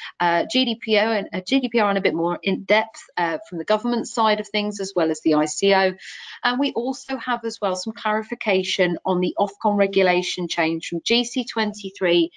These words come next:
uh, on mobile and G C twenty-four for fixed line, and what that changed to is it changed in October last year,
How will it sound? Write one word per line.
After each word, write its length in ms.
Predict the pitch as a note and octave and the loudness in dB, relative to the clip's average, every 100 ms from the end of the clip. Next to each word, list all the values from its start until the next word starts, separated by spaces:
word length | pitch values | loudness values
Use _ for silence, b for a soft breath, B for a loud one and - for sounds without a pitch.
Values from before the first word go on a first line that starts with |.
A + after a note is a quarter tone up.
| b b F3+ | b b 0
uh, 120 | F3 | 0
on 220 | F3 F#3 | 0 -2
mobile 560 | G3+ G#3+ G#3+ G#3+ G3+ G3+ | 2 2 4 4 4 2
and 160 | - D#3+ | -2 -6
G 80 | F#3 | -6
C 140 | F#3 | -6
twenty-four 640 | - E3+ E3 - F3+ E3+ | -6 -6 -6 -4 2 2
for 60 | - _ | 0 _
fixed 280 | D3 C#3 - | -4 -2 0
line, 340 | F3+ E3+ E3 D#3+ B B | 2 4 2 0 B B
and 140 | F3+ | 4
what 200 | G3+ G#3 | 4 4
that 200 | G#3+ - | 0 -2
changed 500 | - G3+ F#3 F3+ - | -4 -4 -4 -4 -6
to 80 | E3 | -4
is 120 | D#3+ | -4
it 120 | - | -6
changed 440 | - G3+ F#3+ F#3 - | -4 0 0 -2 -6
in 80 | - | -6
October 480 | - - F#3+ F#3 | -6 2 2 4
last 360 | E3+ E3 E3 - | 2 2 0 2
year, 300 | E3+ D3+ C3+ | 4 6 4